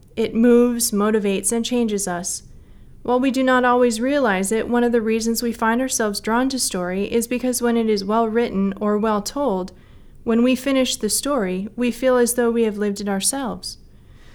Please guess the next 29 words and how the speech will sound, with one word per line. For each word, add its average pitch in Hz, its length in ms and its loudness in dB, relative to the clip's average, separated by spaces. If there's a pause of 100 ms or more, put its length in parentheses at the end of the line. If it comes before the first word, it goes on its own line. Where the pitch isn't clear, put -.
(140)
Story 311 360 0
invites 247 400 2
emotional 240 480 2
participation. 208 920 -4 (680)
That's 233 380 2
one 285 220 2
reason 202 400 2
why 214 160 2
the 214 80 0
Bible 226 340 2
is 233 160 0
full 294 180 -4
of 262 120 0
stories 190 480 -4
and 220 120 0
why 233 140 2
Jesus 214 380 0
taught 202 220 -2
in 190 100 -2
parables. 196 680 -4 (1900)
The 233 80 -4
power 294 320 2
of 247 160 4
story 240 400 2
has 220 200 0
wonderful 254 360 0
implications 220 680 -2
for 214 140 -6
mission 208 560 -2